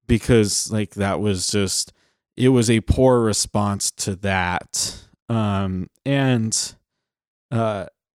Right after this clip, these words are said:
I don't know. It, that's a really interesting thing, because I saw, uh, Jason on Twitter also mentioning, he was like, "And I've gotten a number of messages from people at other studios recent, like, since then,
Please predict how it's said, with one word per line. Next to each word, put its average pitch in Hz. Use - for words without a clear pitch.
I 131
don't 131
know. 117
It, 120
that's 127
a 123
really 120
interesting 110
thing, 110
because 104
I 98
saw, 101
uh, 104
Jason 107
on 101
Twitter 113
also 135
mentioning, 113
he 104
was 98
like, 98
"And 110
I've 117
gotten 107
a 113
number 117
of 110
messages 101
from 95
people 101
at 104
other 107
studios 98
recent, 101
like, 95
since -
then, 104